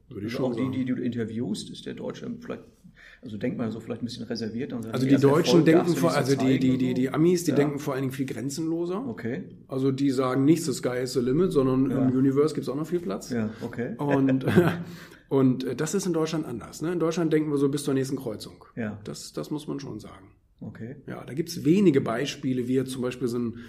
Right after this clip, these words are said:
Speaker 1: Dirk Rossmann oder so ein, ähm, so ein, so ein Götz Werner oder
Speaker 2: Mhm.
Speaker 1: sowas, die, die dann wirklich so in Milliardengrößen denken und
Speaker 2: Mhm.
Speaker 1: irgendwie sagen, komm, andere Kontinente erobern oder Aldi ist auch ein gutes
Speaker 2: Ja.
Speaker 1: Beispiel, ne?
Speaker 2: Okay.
Speaker 1: Ähm, das ist in Deutschland, glaub ich, doch eher,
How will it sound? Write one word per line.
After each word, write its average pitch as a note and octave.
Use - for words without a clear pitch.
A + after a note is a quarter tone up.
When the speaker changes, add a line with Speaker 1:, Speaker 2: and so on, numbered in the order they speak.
Speaker 1:
Dirk A#2+
Rossmann B2
oder A#2+
so A#2
ein, A#2
ähm, A2+
so A#2
ein, A2
so A2
ein A2+
Götz A#2
Werner B2
oder A#2+
Speaker 2:
Mhm. A2+
Speaker 1:
sowas, A#2
die, A#2+
die A#2+
dann A#2
wirklich A#2+
so A2+
in B2
Milliardengrößen B2+
denken B2
und A#2
Speaker 2:
Mhm. -
Speaker 1:
irgendwie A#2
sagen, A#2
komm, A#2+
andere C3
Kontinente B2+
erobern B2
oder A#2
Aldi B2+
ist A#2+
auch C3
ein B2
gutes A#2
Speaker 2:
Ja. B2
Speaker 1:
Beispiel, -
ne? C3
Speaker 2:
Okay. A#2
Speaker 1:
Ähm, B2
das D#3
ist A#3+
in A3
Deutschland, F#3
glaub D#3+
ich, E3
doch -
eher, C#3